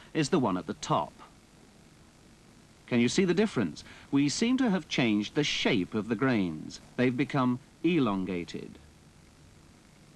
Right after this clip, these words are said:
We can get a better idea of what's happened in a diagram. First, we'll look at the grain structure of the metal before it's deformed.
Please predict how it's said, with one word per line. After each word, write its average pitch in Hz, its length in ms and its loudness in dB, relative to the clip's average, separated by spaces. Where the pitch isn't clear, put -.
We 147 100 2
can 170 140 0
get 240 140 2
a 175 40 2
better 117 380 0
idea 90 380 2
of 90 80 -6
what's 98 180 -2
happened 127 380 0
in 143 100 2
a 147 60 0
diagram. 101 760 -2
First, 107 540 -2
we'll 101 260 2
look 107 180 0
at - 80 -8
the 107 60 -6
grain 120 280 2
structure 110 320 -2
of 104 80 0
the 107 80 2
metal 127 340 0
before 131 460 0
it's - 140 -6
deformed. 120 840 -4